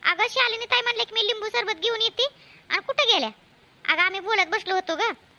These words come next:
शालिनी ताई अचानकच कुठं उठून गेल्या काय माहीत, म्हणलं की लिंबू सरबत आणते इथं बस म्हणत होते. अगं, मी तुला मदत करायलाच येणार होती, पण, अ, तुझ्या नंदनी येऊनच नाही दिला अगं मला. अगं, नाही, नाही रिया, आता तू आमच्या घरची पाहुणी आहे ना,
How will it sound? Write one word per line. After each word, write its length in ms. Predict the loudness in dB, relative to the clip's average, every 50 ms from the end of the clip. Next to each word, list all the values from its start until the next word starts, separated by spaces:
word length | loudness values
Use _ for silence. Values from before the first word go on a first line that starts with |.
| _ _ _ -16 -6
शालिनी 340 | -2 0 0 0 0 -2 0
ताई 160 | 2 2 4
अचानकच 460 | 4 2 0 -2 -4 -4 -6 -8 -8
कुठं 160 | -6 -6 -4
उठून 220 | -4 -4 -4 -4 0
गेल्या 200 | 0 0 2 2
काय 140 | 2 0
माहीत, 180 | 2 0 -2 -2
म्हणलं 220 | -2 -2 -2 -2
की 340 | -2 0 0 0 0 0 -2
लिंबू 180 | -2 -2 -2 -2 -2
सरबत 240 | -2 -2 0 2 2
आणते 260 | 2 2 0 -2 -6
इथं 160 | -6 -4 -4
बस 180 | -6 -6 -4 -4
म्हणत 160 | -6 -6 -6 -6
होते. 180 | -8 -10 -10 -14 _ _ _ _ _ _ -12 _ -4
अगं, 180 | -4 -4 -4
मी 80 | -6 -6
तुला 180 | -4 -2 -2
मदत 280 | 0 0 -2 -4 -4 -2 0
करायलाच 340 | 0 0 2 0 0 0 0
येणार 220 | 2 2 2 0
होती, 260 | 0 -2 -2 -4 -6 -6 _ _ _ -20 _ _ _ _ -8
पण, 120 | -4 -2 -2
अ, 140 | -2 -2 -2 -2
तुझ्या 160 | 0 0 0
नंदनी 320 | 0 0 -2 -2 -2 0
येऊनच 280 | -2 -2 -2 -4 -6 -4 -2
नाही 100 | -2 -2
दिला 220 | 0 0 0 0
अगं 160 | 0 -2 -4
मला. 180 | -6 -6 -6 -6 -10 _ _ _ _ _ _ _ _ _ _ _ _ _ _ -20 -20 _ _ _ _ _ _ _ _ _ _ _ _ _ _ _ 0
अगं, 280 | 2 2 2 4 2 2 4
नाही, 160 | 4 4 4
नाही 400 | 2 2 2 2 2 0 -2 0
रिया, 500 | 2 4 4 4 4 2 -2 -4 -2 -2
आता 140 | -2 -2 -4
तू 140 | -2 2 2
आमच्या 300 | 2 2 2 0 -4 -2
घरची 260 | -2 -2 -2 -4 -4
पाहुणी 380 | 0 0 0 2 0 0 0
आहे 80 | 2 2
ना, 140 | 4 2